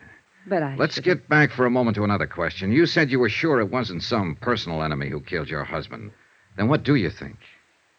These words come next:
Speaker 1: Well, the same as the police, I guess. They said Eddie won a lot of money that night from some gambler named Topo Leanley.
Speaker 2: You don't know this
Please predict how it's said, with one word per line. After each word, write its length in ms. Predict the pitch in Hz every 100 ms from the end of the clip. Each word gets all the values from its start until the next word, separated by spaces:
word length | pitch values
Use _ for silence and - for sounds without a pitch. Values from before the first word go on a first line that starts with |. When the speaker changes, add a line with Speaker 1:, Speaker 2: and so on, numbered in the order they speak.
| _ _ _ _
Speaker 1:
Well, 80 | 214
the 80 | 214
same 200 | - 202
as 120 | 202
the 80 | 202
police, 400 | 214 220 254 269 -
I 80 | 156
guess. 320 | 160 170 202 _
They 100 | 185
said 220 | 165 180
Eddie 200 | 165 165
won 200 | 170 180
a 60 | 175
lot 160 | 175 185
of 60 | 180
money 340 | 185 220 175
that 240 | 156 165
night 300 | 185 175 202 -
from 240 | 175 165 165
some 280 | 185 175 175
gambler 440 | 170 202 202 175 160
named 320 | 160 160 156 - _ _ _ _ _ - _ _
Topo 460 | - 220 226 220 208
Leanley. 600 | 196 202 180 165 139 135 - _ _
Speaker 2:
You 120 | 92 123
don't 160 | 139
know 180 | 147 131
this 300 | 90 80 -